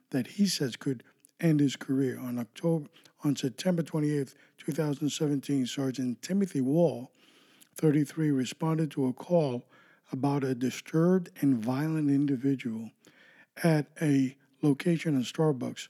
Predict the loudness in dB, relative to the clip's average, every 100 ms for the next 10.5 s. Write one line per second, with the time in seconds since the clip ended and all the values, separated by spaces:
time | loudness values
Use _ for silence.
0 | _ -14 -2 2 4 2 2 0 2 2
1 | 0 -2 -4 -6 _ _ _ _ _ _
2 | 2 4 6 4 2 -2 -2 -2 -2 -2
3 | -2 -4 -12 -20 _ _ _ 0 6 6
4 | 6 0 -8 _ -4 -2 0 -2 0 0
5 | 0 -2 -2 -2 -2 -2 -2 -2 -2 -4
6 | -2 2 2 0 -2 -6 0 2 2 0
7 | -2 -4 -4 -6 -8 -10 -20 -20 -20 _
8 | _ -2 2 2 2 0 -6 -2 -2 -2
9 | -8 -8 -2 0 2 -2 -2 0 2 0
10 | 0 -2 -2 -6